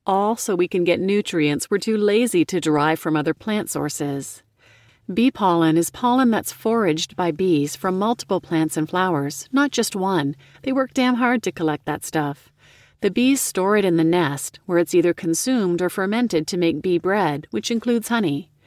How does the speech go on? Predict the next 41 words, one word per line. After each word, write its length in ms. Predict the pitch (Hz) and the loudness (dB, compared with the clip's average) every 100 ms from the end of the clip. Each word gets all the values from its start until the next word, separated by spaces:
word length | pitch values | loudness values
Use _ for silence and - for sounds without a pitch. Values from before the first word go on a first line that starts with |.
| _ - _ _ _ _ - | _ -20 _ _ _ _ -2
Beekeepers 680 | 254 - 214 185 170 175 - | 0 0 -2 2 2 2 -2
collect 640 | - 214 220 269 - - | -4 -2 0 -2 -4 -8
the 80 | 196 | -4
pollen 480 | 202 185 175 165 151 | 2 2 4 4 2
with 180 | 156 | -2
traps 480 | - - 196 214 - | -8 -4 -2 -2 -4
that 180 | - - | -6 -6
fit 220 | - 220 | -2 0
over 220 | 208 180 | 0 0
the 160 | 165 165 | 2 2
entrance 400 | 208 202 170 - | 0 -2 -4 -2
to 140 | 175 | -4
hives, 580 | 147 180 165 139 135 - - - _ | -2 0 0 -2 -6 -14 -18 -20 _
knocking 500 | 196 214 254 - 262 | -2 0 0 0 2
the 80 | 262 | 2
pollen 440 | - 208 202 165 151 | 2 2 2 2 2
off 200 | 165 - | 0 -2
the 80 | |
bees' 320 | 170 175 160 180 | 0 2 0 0
legs 440 | 214 202 156 - | 0 2 0 -4
before 420 | 185 - 202 208 | -10 -6 -2 0
the 100 | 220 | 0
bees 260 | 175 160 160 | 2 2 2
enter 320 | 196 220 185 | -2 -2 -2
the 100 | 151 | -2
hive. 500 | 160 139 135 135 - _ - - _ _ - | -4 -6 -6 -10 -16 _ -20 -20 _ _ -2
Beekeepers 560 | 240 - 196 175 165 | -2 0 2 2 2
then 180 | 180 175 | 2 0
extract 640 | - - - 202 247 - | 0 -4 -2 -2 -2 -4
the 80 | 214 | -6
pollen 420 | - 226 226 180 | -2 0 2 2
from 200 | 160 170 | 0 0
the 80 | 165 | 0
trap 400 | - 190 175 - - | -2 -2 -2 -2 -6
quickly 540 | - 214 - 160 151 - | -4 -4 -2 -2 -4 -6
to 140 | - | -6
prevent 320 | 202 190 240 | -4 0 0
the 80 | 247 | -2
pollen 360 | - 180 170 160 | -2 2 2 2
from 200 | 165 156 | 0 0
molding. 580 | 165 185 160 139 143 | 0 0 -2 -4 -6